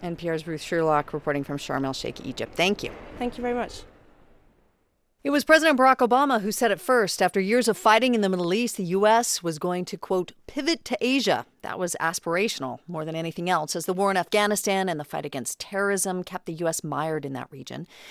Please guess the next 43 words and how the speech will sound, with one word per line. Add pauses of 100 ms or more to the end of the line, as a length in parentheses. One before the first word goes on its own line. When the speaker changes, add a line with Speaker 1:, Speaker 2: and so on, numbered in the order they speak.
(120)
Speaker 1:
It
was
like
the
Democrats'
version
of
Infrastructure
Week. (480)
Now
the
pivot
to
Asia
actually
seems
to
be
happening. (260)
The
U
S
military
just
finished
training
exercises
in
Hawaii
with
other
countries
from
the
Indo-Pacific. (220)
And
yes,
this
is
all
about
countering
China.